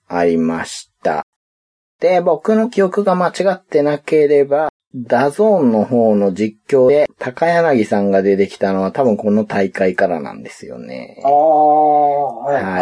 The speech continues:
Speaker 2: はい。
Speaker 1: 水垣選手がゲスト来てて、これが嬉しかったですね、僕は。<laughs>
Speaker 2: あー、
Speaker 1: ワウワウ時代に。
Speaker 2: 久しぶりに、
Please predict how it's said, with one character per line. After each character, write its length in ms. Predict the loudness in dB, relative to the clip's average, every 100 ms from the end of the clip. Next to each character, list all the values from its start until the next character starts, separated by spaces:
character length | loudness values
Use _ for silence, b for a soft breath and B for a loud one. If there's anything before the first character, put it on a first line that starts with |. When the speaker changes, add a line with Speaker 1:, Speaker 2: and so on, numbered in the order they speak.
| 0
Speaker 2:
は 40 |
い。 20 |
Speaker 1:
水 260 | 0 0 2
垣 220 | 0 -2
選 320 | -2 -2 -2
手 180 | -6 -6
が 160 | -6 -6
ゲ 180 | -8
ス 140 | -10 -10
ト 160 | -10
来 160 | -10 -14
て 200 | -10 -10
て、 200 | -8 -10
こ 240 | -6 -2
れ 640 | 2 4 4 4 4 4 2
が 480 | 2 2 4 4 4
嬉 280 | 4 2
し 20 | 0
か 100 | -4
っ 40 |
た 100 | -4
で 60 | -10
す 80 |
ね、 60 | -10
僕 280 | -10 -8 -4
は。 140 | -4
<laughs> 0 |
Speaker 2:
あ 40 | -4
ー、 840 | -4 -6 -4 -6 -4 0 0 0
Speaker 1:
ワ 240 | 0 2 4
ウ 60 |
ワ 140 | 4 2
ウ 80 |
時 160 | 2 2
代 120 | 2
に。 60 | 0
Speaker 2:
久 60 |
し 60 | 2
ぶ 60 | 2
り 60 |
に、 220 | 2 -2